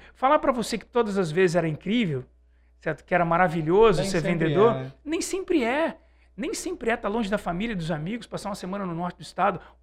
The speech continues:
Speaker 1: quando você é da Grande Vitória, nem sempre é o melhor. Mas apaixone-se pelo que é preciso, e não só pelo aquilo que você ama. Até porque você aprende a gostar disso, você aprende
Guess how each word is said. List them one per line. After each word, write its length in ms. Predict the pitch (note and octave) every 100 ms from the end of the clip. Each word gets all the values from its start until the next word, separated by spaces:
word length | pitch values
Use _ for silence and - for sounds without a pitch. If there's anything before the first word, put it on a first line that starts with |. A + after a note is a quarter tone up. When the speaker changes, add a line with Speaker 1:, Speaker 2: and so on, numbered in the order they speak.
| _
Speaker 1:
quando 140 | - G3+
você 240 | F3+ F#3
é 120 | G3 F#3+ _
da 80 | E3
Grande 240 | E3 F#3
Vitória, 400 | D3 - F3 G3+
nem 140 | C4+ G4+
sempre 400 | - E4+ E4+ B3+
é 40 |
o 60 | C4
melhor. 420 | C4 F3 F#3+ A3 _ _ _
Mas 160 | F#3 A3
apaixone-se 640 | C4+ C4 - A#3 C#4 -
pelo 220 | - C#4
que 80 | C4+
é 40 | C4+
preciso, 600 | C#4 - G3+ A#3+ F#3+ C#3 _ _ _ _
e 40 | D3+
não 220 | D#3+ B3
só 180 | - A#3+
pelo 160 | B3+
aquilo 200 | A3+ G#3+
que 80 | G#3+
você 400 | G3+ G#3 A3+ G3+ - _ -
ama. 300 | A3 F3 - - - -
Até 180 | - A3
porque 180 | -
você 220 | A3+ A3+ B3
aprende 480 | - G#3 B3 A3+
a 20 | F3+
gostar 440 | D#3 D3+ - C#3
disso, 340 | B2+ B2 -
você 120 | - F3
aprende 520 | - G3 A#3 A#3 D#3